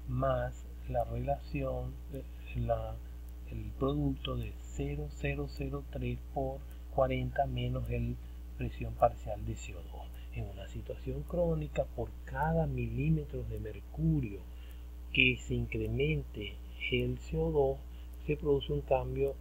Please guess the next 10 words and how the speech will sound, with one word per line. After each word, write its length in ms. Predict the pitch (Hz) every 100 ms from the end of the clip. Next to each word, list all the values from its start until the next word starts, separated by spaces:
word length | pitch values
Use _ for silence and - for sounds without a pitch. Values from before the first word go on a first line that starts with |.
| -
en 140 | 135
el 140 | 131 131
P 240 | - 131
H 440 | 117 117 - 131 123 - - -
de 460 | 123 117 120 127 139 - - - -
cero 340 | - 131 127 131
cero 400 | - 127 120 127 123 - - -
cero 220 | - 113 113
tres 160 | - 104 110
unidades. 520 | 110 101 - - -